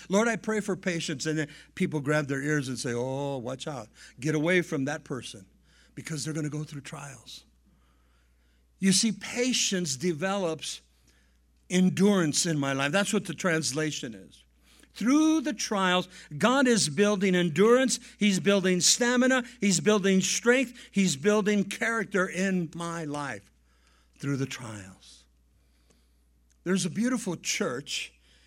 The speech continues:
in Revelation chapters two and three. There's the letters to the seven churches of Asia Minor. Now, those seven churches were actual churches in the time of the early church. You go into the back of your Bible, you see the maps, and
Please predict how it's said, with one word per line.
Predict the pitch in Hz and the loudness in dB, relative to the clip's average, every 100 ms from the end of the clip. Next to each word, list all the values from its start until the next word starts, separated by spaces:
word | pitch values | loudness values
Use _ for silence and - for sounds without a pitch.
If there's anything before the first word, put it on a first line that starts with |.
| _ | _
in | 165 156 | -4 0
Revelation | 185 202 202 202 196 147 | 2 4 4 4 0 -2
chapters | 196 175 151 - | -4 -6 -8 -8
two | - 226 196 | -6 -2 -2
and | 180 | -2
three. | 127 113 120 - - - - | -4 -4 -6 -10 -20 -20 -10
There's | 143 165 151 | -2 -2 0
the | 165 160 147 - - | -2 -4 -6 -14 -12
letters | 156 160 214 208 - | 0 2 4 2 0
to | 175 | -2
the | 156 | 0
seven | - 165 156 143 | -2 -2 -4 -4
churches | - 151 143 127 104 | -6 -10 -12 -16 -10
of | 117 117 | -8 -6
Asia | 123 110 | -6 -6
Minor. | 107 110 101 92 _ _ - - 190 | -8 -8 -12 -16 _ _ -20 -10 -2
Now, | 202 202 | -2 0
those | 185 247 254 | 0 0 2
seven | - 254 214 208 | -2 -2 -2 -4
churches | 185 - 208 202 165 135 | -4 -6 -6 -6 -6 -4
were | 165 151 - - | -4 -6 -10 -6
actual | 160 208 226 - 247 208 | 2 2 4 2 2 0
churches | 190 - 226 190 151 143 - - - | -4 -2 -2 -2 -4 -4 -6 -10 -2
in | 160 | -2
the | |
time | - 185 170 | 0 0 2
of | 156 | 0
the | 147 | -2
early | 170 165 | 0 -2
church. | 143 - 135 - - - _ - - | -2 -4 -6 -10 -16 -18 _ -16 -6
You | 151 | 2
go | 180 | 4
into | 196 180 | 4 2
the | 156 | 2
back | 180 190 | 2 4
of | 190 | 2
your | 156 | 0
Bible, | 165 170 170 | 2 2 0
you | 143 | -2
see | 131 185 | -2 -2
the | 151 | 0
maps, | 151 165 165 139 | 2 0 0 -6
and | 117 | -8